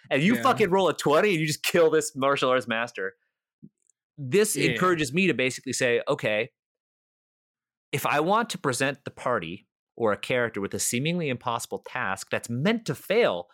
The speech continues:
Speaker 1: to drive the story forward, this rule prevents me from asking them to roll." Because if I don't tell you, Drew, the character, to roll,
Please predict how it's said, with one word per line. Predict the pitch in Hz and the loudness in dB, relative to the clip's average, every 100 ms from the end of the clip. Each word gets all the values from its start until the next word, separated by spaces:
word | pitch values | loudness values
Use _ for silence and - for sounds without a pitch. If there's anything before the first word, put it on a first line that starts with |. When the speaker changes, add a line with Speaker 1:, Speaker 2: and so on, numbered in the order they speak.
| _ | _
Speaker 1:
to | - | -8
drive | 127 127 127 | -2 -2 -2
the | 131 | -4
story | - 123 | 0 0
forward, | 107 107 107 175 220 _ _ _ _ _ _ - | 0 -2 -2 -2 -4 _ _ _ _ _ _ -6
this | 117 156 | -2 -2
rule | 165 254 | 0 0
prevents | - 135 131 139 | 0 -2 -2 -6
me | - | -10
from | - 135 | -6 -6
asking | 104 - 135 | -6 -8 -6
them | 117 | -6
to | 107 | -6
roll." | 98 110 98 78 - _ _ - | -2 0 0 0 -8 _ _ -10
Because | 117 143 120 - | -4 -2 -2 -2
if | 127 156 | -4 -2
I | |
don't | 127 - 170 220 - | -2 0 0 -2 -4
tell | 196 196 196 165 _ _ _ | -2 0 -2 -6 _ _ _
you, | 117 110 131 202 156 | -14 -6 0 0 0
Drew, | - 160 135 | 0 2 0
the | 120 | -2
character, | - 165 151 113 | -2 0 0 -2
to | |
roll, | 104 95 110 190 247 | 0 2 4 4 0